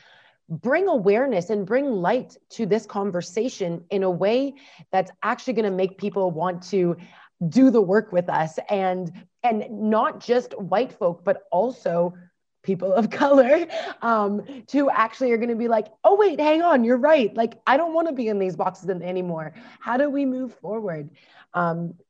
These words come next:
so that's kind of a, just a, a brief, sorry, that, not a brief, that was a very lengthy overview of, of kind of the, like, how I'm feeling in this experience, um, what I've been observing, and how I'm actually just so grateful for you,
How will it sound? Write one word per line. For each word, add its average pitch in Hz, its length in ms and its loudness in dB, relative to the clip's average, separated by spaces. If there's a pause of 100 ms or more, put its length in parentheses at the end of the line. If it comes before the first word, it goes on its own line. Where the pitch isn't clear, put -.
(400)
so 233 120 -6
that's 214 220 -2
kind 220 180 -8
of 190 120 -4
a, 160 520 -4
just 240 240 -8
a, 175 260 0 (540)
a 202 60 0
brief, 220 460 -2 (160)
sorry, 165 260 0
that, 180 140 -4
not 196 180 0
a 180 40 0
brief, 151 320 -8
that 170 100 2
was 175 100 0
a 180 60 -2
very 165 220 -2
lengthy 151 460 -6
overview 156 540 -8
of, 160 80 -6 (120)
of 180 160 -4
kind 175 240 -6
of 160 100 -6
the, 180 100 -6 (200)
like, 165 200 -4
how 175 220 -4
I'm 240 220 -6
feeling 233 300 -4
in 202 200 -6
this 196 160 -6
experience, 180 720 -6 (500)
um, 175 300 -2
what 208 120 2
I've 240 140 0
been 196 120 -4
observing, 175 500 -4
and 160 80 -10
how 185 520 -6
I'm 170 160 -4
actually 170 300 -6
just 175 160 -10
so 180 100 -2
grateful 151 460 -6
for 151 180 -12
you, 143 440 -10